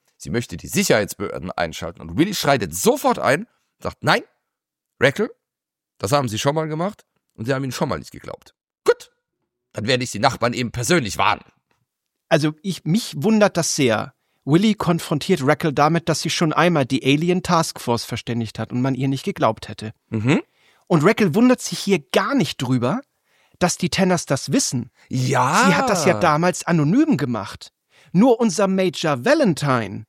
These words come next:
Speaker 2: hat sich ja gegenüber den Tenners verplappert.
Speaker 1: Der Name ist
Speaker 2: Ich
Speaker 1: streng
Speaker 2: könnte mir deswegen
Speaker 1: Ogmanik.
Speaker 2: vorstellen, dass das off-camera nochmal Thema war zwischen den Tenners und den Ogmonics. Dieses Anschwärzen.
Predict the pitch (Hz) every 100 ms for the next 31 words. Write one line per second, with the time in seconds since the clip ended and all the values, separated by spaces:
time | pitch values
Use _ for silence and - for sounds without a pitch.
0 | _ - - - - 160 147 143 135 147
1 | 135 123 123 135 113 113 - 113 - 110
2 | 87 - - _ - - 98 110 110 110
3 | - 117 107 254 254 95 240 226 240 240
4 | - 233 220 220 - 220 - 202 - -
5 | 208 202 190 190 190 - 185 - 185 165
6 | 131 107 95 120 _ - 143 123 123 117
7 | 131 123 117 117 101 - 117 92 85 -
8 | - - _ _ _ _ _ _ 135 120
9 | 120 - - 131 - - 101 73 - -
10 | 92